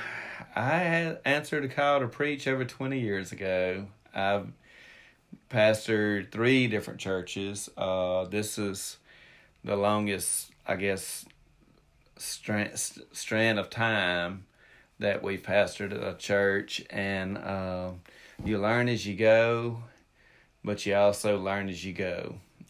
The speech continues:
Uh, and I, I, I say that, but it, I mean it both ways.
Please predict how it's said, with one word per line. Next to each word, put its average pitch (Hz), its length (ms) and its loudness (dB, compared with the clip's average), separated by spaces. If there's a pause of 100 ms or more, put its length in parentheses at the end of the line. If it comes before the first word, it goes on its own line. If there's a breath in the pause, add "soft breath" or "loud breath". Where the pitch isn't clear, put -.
(160)
Uh, 92 280 0 (280)
and 98 220 -2
I, 101 360 0 (460 soft breath)
I, - 60 -2
I - 20 0
say 107 360 6
that, 95 440 2
but 95 160 -2
it, 95 280 -2
I 98 80 2
mean 101 300 0
it 87 220 -6
both 95 240 -2
ways. 87 600 -6